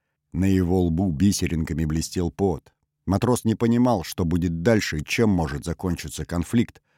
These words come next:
Он машинально перекатывался с носка на пятку, не в силах оторвать взгляд от приближающегося катера. «Антоша, нервничаешь?» —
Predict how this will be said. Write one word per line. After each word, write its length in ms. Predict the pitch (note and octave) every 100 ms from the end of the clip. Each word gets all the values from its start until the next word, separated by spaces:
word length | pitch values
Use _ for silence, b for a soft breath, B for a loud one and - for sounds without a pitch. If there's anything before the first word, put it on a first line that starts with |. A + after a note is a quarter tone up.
| -
Он 100 | G2+
машинально 640 | A2 - C#3 D3+ C3 G2+
перекатывался 800 | - G#2 G2 B2 G#2+ F#2+ E2+ -
с 80 | -
носка 320 | F2+ - F#2+
на 160 | F#2 F2
пятку, 320 | - - F#2
не 180 | F#2+ G2
в 60 |
силах 380 | - A#2+ B2 A2+
оторвать 420 | G#2+ G#2+ G#2 G2+
взгляд 540 | D2+ D2+ E2 G#2 G2+ -
от 200 | F#2 -
приближающегося 1120 | - G2 F#2 G#2 F2 E2+ E2 - F#2 F2+ - G2+
катера. 460 | - E2 - - _ _ _ _ -
«Антоша, 440 | B2+ C3 D#3+ D3+
нервничаешь?» — 840 | D3+ F#3 F#3+ F3 D#3 D#3+ D3 -